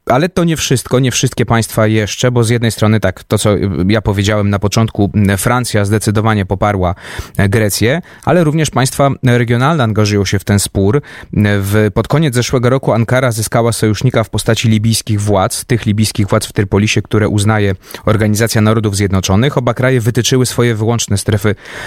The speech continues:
mm, ekonomiczne. No, oczywiście Grecja twierdzi, że niezgodnie z prawem międzynarodowym.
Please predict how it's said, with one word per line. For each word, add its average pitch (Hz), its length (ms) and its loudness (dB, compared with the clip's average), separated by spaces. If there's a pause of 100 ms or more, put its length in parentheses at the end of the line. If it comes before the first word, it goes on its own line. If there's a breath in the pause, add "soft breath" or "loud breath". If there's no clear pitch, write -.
(160 loud breath)
mm, 104 200 2
ekonomiczne. 104 760 0 (320 loud breath)
No, 147 80 2
oczywiście 143 300 0
Grecja 120 300 0
twierdzi, 107 320 0
że 104 60 2
niezgodnie 101 380 0
z - 60 -4
prawem 95 260 2
międzynarodowym. 95 720 2